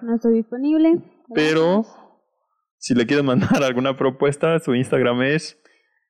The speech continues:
Speaker 1: Mar Hernández, arroba Mar H H.
Speaker 2: Y el mío, Rafael G Z Bernabé, pues estamos aquí para escucharlos. Una última cuestión que yo les quisiera decir, y es que si ustedes,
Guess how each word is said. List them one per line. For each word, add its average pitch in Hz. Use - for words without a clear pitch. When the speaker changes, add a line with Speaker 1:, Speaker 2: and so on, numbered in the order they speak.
Speaker 1:
Mar 254
Hernández, 302
arroba 240
Mar 226
H 233
H. 196
Speaker 2:
Y 160
el 117
mío, 135
Rafael 123
G 123
Z 120
Bernabé, 127
pues 160
estamos 127
aquí 123
para 123
escucharlos. 156
Una 151
última 147
cuestión 127
que 131
yo 123
les 123
quisiera 120
decir, 120
y 135
es 120
que -
si 107
ustedes, 139